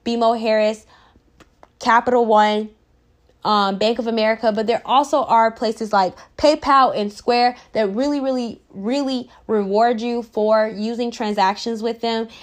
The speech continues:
And I am going to get into that when I talk about the business credit at the end of this all. Um, number five, you want to get your website, and you can do that, um, and you want to buy a domain name. You can buy your domain name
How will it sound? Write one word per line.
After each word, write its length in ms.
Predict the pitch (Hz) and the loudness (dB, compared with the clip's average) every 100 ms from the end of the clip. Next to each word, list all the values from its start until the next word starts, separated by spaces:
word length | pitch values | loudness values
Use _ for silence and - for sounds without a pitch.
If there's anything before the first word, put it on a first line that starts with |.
| - | -10
And 100 | 220 | -4
I 140 | 208 | -4
am 180 | 202 220 | -4 -4
going 240 | 214 220 220 | -2 -4 -6
to 100 | 208 | -6
get 140 | 214 | -4
into 580 | 220 214 - - 240 208 | -6 -8 -10 -6 -4 0
that 320 | 214 226 - | 2 2 2
when 100 | 247 | -4
I 80 | 220 | -4
talk 180 | 226 214 | -6 -6
about 220 | 202 196 | -4 -4
the 60 | 202 | -4
business 260 | 214 226 | -4 -6
credit 260 | 220 214 - | -4 -4 -4
at 140 | 202 | -8
the 60 | - | -8
end 160 | 208 202 | -6 -6
of 100 | 190 | -6
this 200 | 196 - | -8 -8
all. 260 | 87 - _ _ _ _ _ _ - | -10 -12 _ _ _ _ _ _ 0
Um, 380 | 233 233 220 - _ _ | 2 2 -2 -10 _ _
number 360 | 226 254 262 277 | 0 0 2 -2
five, 440 | - 226 196 123 - - | 0 2 2 0 -8 -10
you 100 | 214 | -4
want 280 | 247 285 349 | 0 0 0
to 140 | - 320 | -4 -2
get 280 | 240 240 | -2 -4
your 200 | 220 220 | -2 -2
website, 440 | 202 175 - 107 - - - | 0 -2 -4 -8 -8 -14 -6
and 240 | 233 247 | -2 0
you 180 | 277 339 | 0 -2
can 260 | 339 359 262 | -2 -4 -4
do 220 | 277 285 | -4 0
that, 360 | 240 208 208 - | 2 2 0 -4
um, 260 | 208 202 175 | -2 -2 -2
and 100 | 226 | -4
you 80 | |
want 200 | 226 226 | -2 -4
to 60 | 226 | 0
buy 160 | 208 202 | 2 2
a 100 | 202 | 2
domain 340 | 202 202 175 | 0 -2 -4
name. 240 | 180 - - - 202 | -8 -14 -18 -12 -6
You 120 | 233 | -4
can 140 | 240 | 0
buy 180 | 208 214 | 2 4
your 120 | 269 | 2
domain 420 | 269 277 254 247 | -2 -2 -2 0
name 300 | 247 220 220 | -2 -4 -6